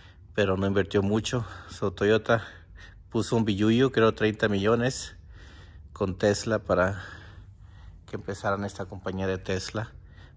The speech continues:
Pero ahora Toyota tiene sus autos eléctricos también, ¿ok? Así que, amigos,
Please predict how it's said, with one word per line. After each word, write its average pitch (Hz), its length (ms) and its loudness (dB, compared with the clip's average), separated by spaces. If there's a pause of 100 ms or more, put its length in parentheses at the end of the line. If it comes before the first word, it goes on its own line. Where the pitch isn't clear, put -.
Pero 107 200 8
ahora 101 240 8
Toyota 101 240 0
tiene 92 180 0
sus - 120 -4
autos 92 280 -2
eléctricos 92 480 -2
también, 95 400 -2 (400)
¿ok? 98 180 -6 (1300)
Así - 260 -6
que, 104 140 0
amigos, 120 520 2